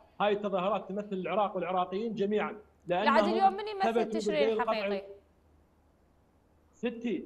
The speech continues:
Speaker 1: ستي، ال-، ال-، ثورة تشرين العظيمة خرجت بها كل، آه، فئات وط-، وطوائف المجتمع العراقي، آه، لكن اليوم احنا ما نتحدث باسم تشرين، نتحدث باسم العراق،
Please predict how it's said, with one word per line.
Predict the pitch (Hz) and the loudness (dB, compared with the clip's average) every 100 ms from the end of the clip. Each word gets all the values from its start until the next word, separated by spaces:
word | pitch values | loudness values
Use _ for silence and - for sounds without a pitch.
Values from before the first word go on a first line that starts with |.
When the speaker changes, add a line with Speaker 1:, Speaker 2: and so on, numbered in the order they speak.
| - | -6
Speaker 1:
ستي، | 208 208 202 - - - _ | -6 -6 -6 -8 -10 -20 _
ال-، | 160 | -4
ال-، | 180 175 170 - | -2 -4 -6 0
ثورة | 208 240 | 2 4
تشرين | 226 226 208 226 208 | 0 -4 -6 -4 -2
العظيمة | 180 208 233 233 220 202 202 - - | -2 -2 -2 -2 -2 -4 -6 -16 -10
خرجت | - 240 226 220 | -2 0 0 -4
بها | 233 214 220 220 | -4 -2 0 -2
كل، | - 240 262 - - - - 180 | -4 0 0 -2 -12 -20 -16 -6
آه، | 190 | -6
فئات | 185 214 220 220 208 | -4 0 2 2 0
وط-، | 214 | -8
وطوائف | 185 196 208 214 214 196 | -8 -6 -4 -2 -2 -4
المجتمع | 196 196 - 208 175 | -8 -8 -6 -4 -2
العراقي، | 180 170 190 233 233 254 - - - 175 | -2 -2 2 2 0 -4 -8 -18 -16 -8
آه، | 175 180 180 | -4 -4 -2
لكن | 202 233 226 | 0 0 -2
اليوم | 208 240 254 | 0 0 0
احنا | 214 214 | -2 -4
ما | - | -4
نتحدث | - 233 220 - | -4 -6 -6 -4
باسم | 196 208 233 | -2 -2 -4
تشرين، | 226 226 240 220 | -4 -4 -4 -4
نتحدث | 196 196 202 - | -4 -4 -6 -6
باسم | 196 202 | -6 -4
العراق، | 175 151 190 240 247 - | -2 0 2 2 0 -8